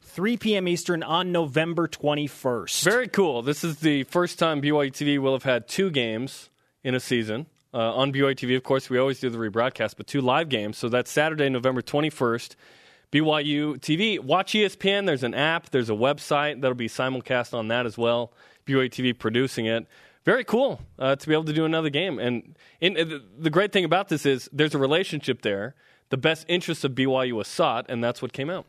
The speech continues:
Speaker 1: Yeah, E S P N and B Y U T V in a joint effort, working together to figure out the best time and T V window for fans and the university in the stadium and nationwide to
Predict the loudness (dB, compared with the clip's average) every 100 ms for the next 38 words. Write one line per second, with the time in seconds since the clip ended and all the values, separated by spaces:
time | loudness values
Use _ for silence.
0 | -2 2 2 0 0 0 2 0 0 2
1 | 2 -2 -2 0 2 0 2 2 0 0
2 | -4 0 -2 0 -2 0 0 2 2 2
3 | -2 -2 0 0 0 0 0 0 -4 -2
4 | 0 0 -2 -4 -4 -2 0 0 2 0
5 | 0 -2 0 0 0 -2 -2 -4 -10 -20
6 | -20 -8 0 2 2 2 2 2 0 0
7 | 0 0 0 -2 -2 -4 0 0 2 0
8 | 0 0 -2 -6 -18 -4 -2 0 0 0
9 | 0 2 0 0 -4 -4 0 0 -2